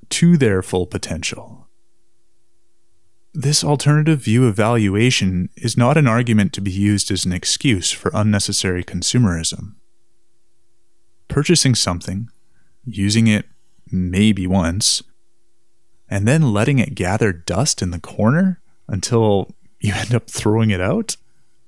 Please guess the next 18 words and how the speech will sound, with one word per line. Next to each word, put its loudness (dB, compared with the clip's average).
that's -2
not 0
embracing -8
the -8
potential -6
of -8
an -8
object. -6
And -2
you 2
probably 0
didn't 0
buy 0
it -2
for -14
that -14
potential -12
then. -10